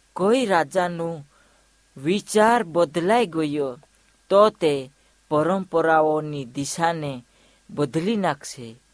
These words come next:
પણ આપણા વચનો તથા દેવના શબ્દો કોઈ દિવસે બદલાશે નહીં. પહેલો કોરિન્થી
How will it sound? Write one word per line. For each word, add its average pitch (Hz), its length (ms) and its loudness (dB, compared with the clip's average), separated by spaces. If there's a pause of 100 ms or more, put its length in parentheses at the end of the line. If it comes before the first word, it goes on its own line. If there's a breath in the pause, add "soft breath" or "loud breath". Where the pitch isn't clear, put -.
(460 soft breath)
પણ 208 320 6 (180)
આપણા 175 460 0
વચનો 175 880 -4 (480 soft breath)
તથા 185 440 -2
દેવના 165 600 0
શબ્દો 151 760 -4 (680 soft breath)
કોઈ 220 300 0
દિવસે 147 800 -6 (580)
બદલાશે 160 840 -2
નહીં. 120 440 -14 (680 soft breath)
પહેલો 175 340 0
કોરિન્થી 151 760 -6